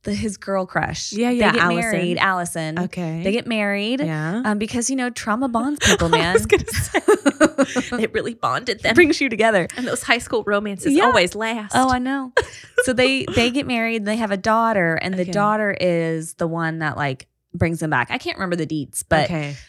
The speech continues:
Speaker 1: um,
Speaker 2: That's fun, though.
Speaker 1: but yeah, so I was just like, "Okay, they ha-, they've got the plot."
Speaker 2: Yeah.
Speaker 1: So I don't know if it's ever really gonna happen, but
Speaker 2: That's
Speaker 1: I,
Speaker 2: so
Speaker 1: I'm so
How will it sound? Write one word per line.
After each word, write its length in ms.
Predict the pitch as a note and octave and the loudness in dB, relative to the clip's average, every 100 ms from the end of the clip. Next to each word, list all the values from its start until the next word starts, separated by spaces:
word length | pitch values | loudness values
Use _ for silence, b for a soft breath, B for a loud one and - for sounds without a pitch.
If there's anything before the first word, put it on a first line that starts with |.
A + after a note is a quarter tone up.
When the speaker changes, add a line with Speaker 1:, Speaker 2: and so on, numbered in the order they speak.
| _ | _
Speaker 1:
um, 360 | G3+ F3+ E3+ C#3+ | -2 0 0 -2
Speaker 2:
That's 200 | F#4 - | -4 -6
fun, 260 | - B3+ F#3+ | -4 -4 -2
though. 260 | F3 G3 | -4 0
Speaker 1:
but 180 | D#4 C4 | 0 2
yeah, 260 | A4+ C5 G#4 | 0 0 0
so 200 | C#4+ D4 | 0 2
I 320 | - C4 C#4 | 4 2 2
was 260 | C#4 C4 | 0 -2
just 300 | - C4 B3+ | -4 -4 -2
like, 160 | B3 A3+ | 0 0
"Okay, 220 | G3 F4+ A4 | 0 2 2
they 120 | A3+ | 2
ha-, 260 | G3+ - F3+ | 2 -2 0
they've 220 | F#3+ F#3 | 0 0
got 260 | - G#3+ - | 0 0 0
the 60 | A3 | -6
plot." 560 | - - E3 - - - | -6 0 2 2 -4 -6
Speaker 2:
Yeah. 460 | G#3+ A#3 G#3+ D#3+ D#3+ - | -4 -2 -2 -2 -6 -6
Speaker 1:
So 180 | F#3 E3+ | 0 2
I 140 | F3 | 2
don't 160 | F3 E3+ | 2 0
know 220 | D#3+ D#3 | -2 -2
if 100 | D3+ | -4
it's 160 | C#3+ C3+ | -4 -4
ever 280 | B2 C3+ D#3 | -4 -4 0
really 260 | A#3 A3 | 2 2
gonna 160 | E3 E3 | 0 0
happen, 300 | D#3 C#3+ D3 | -2 -2 -4
but 160 | F3+ | -2
Speaker 2:
That's 40 | - A#3 C#4+ | 0 0 -2
Speaker 1:
I, 40 | |
Speaker 2:
so 160 | A3+ G3+ | -4 -6
Speaker 1:
I'm 200 | C#4+ D4+ | -6 -4
so 200 | F#3+ | -4